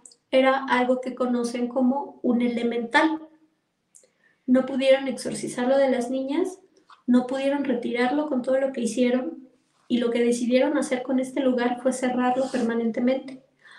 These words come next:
Aún sigue siendo propiedad de la Iglesia Católica. Sin embargo, estos nodos secretos nunca han salido a la luz, pues se dice, dentro de las curias católicas, que inclusive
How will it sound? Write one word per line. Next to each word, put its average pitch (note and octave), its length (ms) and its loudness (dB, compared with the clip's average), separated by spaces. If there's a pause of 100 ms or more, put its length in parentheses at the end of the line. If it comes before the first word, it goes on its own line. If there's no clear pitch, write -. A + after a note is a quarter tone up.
(160)
Aún C4 280 4
sigue E4 240 4
siendo C#4+ 300 -2
propiedad B3 420 2
de A#3+ 80 6
la B3+ 80 6
Iglesia A#3 360 0
Católica. C4 540 -2 (600)
Sin A#3+ 260 -2
embargo, B3 640 0 (320)
estos B3+ 360 2
nodos C4+ 280 0
secretos A#3 1000 -2
nunca A#3+ 320 2
han A#3+ 100 0
salido B3 340 2
a A#3+ 40 4
la B3 220 2
luz, - 280 -4 (400)
pues A#3+ 240 2
se A#3+ 120 0
dice, C4+ 480 4 (460)
dentro A#3+ 400 2
de A#3+ 80 4
las A#3+ 260 0
curias D4 400 0 (560)
católicas, - 800 0 (320)
que C4+ 140 6
inclusive C4 880 2